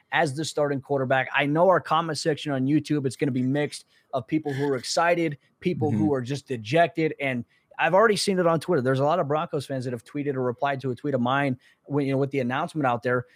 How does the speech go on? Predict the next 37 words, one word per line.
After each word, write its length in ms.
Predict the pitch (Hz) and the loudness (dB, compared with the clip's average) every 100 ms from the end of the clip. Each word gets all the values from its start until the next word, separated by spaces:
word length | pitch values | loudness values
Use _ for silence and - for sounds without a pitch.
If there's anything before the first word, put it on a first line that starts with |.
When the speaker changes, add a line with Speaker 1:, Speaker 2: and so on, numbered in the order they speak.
| _ | _
Speaker 1:
that 140 | 131 120 | -2 0
they're 100 | 160 | 2
not 180 | 156 147 | 2 0
really 200 | 147 131 | 0 -2
excited 400 | - 151 139 131 | -2 0 0 0
about 240 | 127 123 | -2 -2
watching 320 | 127 127 127 | -2 -4 -8
the 80 | 113 | -8
team. 400 | - 175 143 92 - | -8 -6 -6 -8 0
And 80 | 156 | 2
I 80 | |
do 180 | 165 165 | 4 4
wanna 220 | 233 220 | 6 4
pose 260 | 147 165 139 | 4 2 2
a 40 | |
question 500 | 127 151 151 - 143 | 0 2 2 0 0
here, 360 | 120 123 120 107 _ _ _ | 2 2 0 -2 _ _ _
Sarah. 400 | - 151 135 123 | -2 2 4 4
I, 220 | 151 - - _ _ - | 2 0 -6 _ _ 0
I 100 | 165 | 2
don't 300 | 202 214 185 | 2 0 0
know 520 | 180 180 143 120 - _ _ | 2 4 2 -2 -10 _ _
how 340 | - - 151 143 | -8 -2 0 0
you 160 | 151 | -2
can 160 | 170 151 | -2 0
look 200 | 175 202 | 2 0
at 80 | 170 | -2
the 100 | 143 | -2
roster 400 | 135 143 135 135 | 0 -2 -4 -4
that 180 | 135 143 | -4 -4
is 140 | 120 | -6
here. 160 | 107 92 | -8 0
Yes, 340 | 131 165 156 | 4 4 4
I 120 | 139 | 2
understand 360 | 147 135 147 123 | 0 0 -2 -2
quarterback 480 | - 147 135 123 117 | 0 0 0 -2 -6
is 180 | 104 | -10